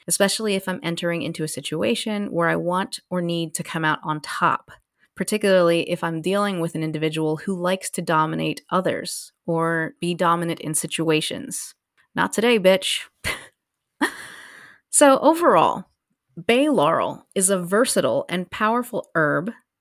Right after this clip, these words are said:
that can be used in a variety of magical practices. Whether you are looking for strength, protection, healing, prosperity, or love,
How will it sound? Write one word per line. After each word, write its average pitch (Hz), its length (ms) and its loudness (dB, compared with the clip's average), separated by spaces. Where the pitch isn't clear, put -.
that 202 200 2
can 202 180 -2
be 190 160 -2
used 180 600 0
in 180 100 -4
a 175 60 -2
variety 170 520 0
of 160 140 -6
magical 151 440 -2
practices. - 840 -2
Whether 185 260 2
you 180 260 2
are 165 160 2
looking 165 340 -2
for - 180 -6
strength, 185 600 0
protection, 180 920 -2
healing, 170 800 2
prosperity, 180 880 2
or 151 120 0
love, 170 600 4